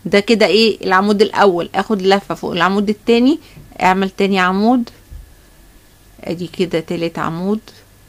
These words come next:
وهنا رابع عمود.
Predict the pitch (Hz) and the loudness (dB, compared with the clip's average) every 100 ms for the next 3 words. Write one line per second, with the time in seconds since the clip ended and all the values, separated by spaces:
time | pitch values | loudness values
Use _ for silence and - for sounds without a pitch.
0 | _ _ _ - _ _ _ _ _ _ | _ _ _ -20 _ _ _ _ _ _
1 | - - - _ _ _ - 175 196 190 | -20 -20 -20 _ _ _ -8 -2 0 2
2 | 196 196 196 208 214 214 | 2 2 2 2 0 -4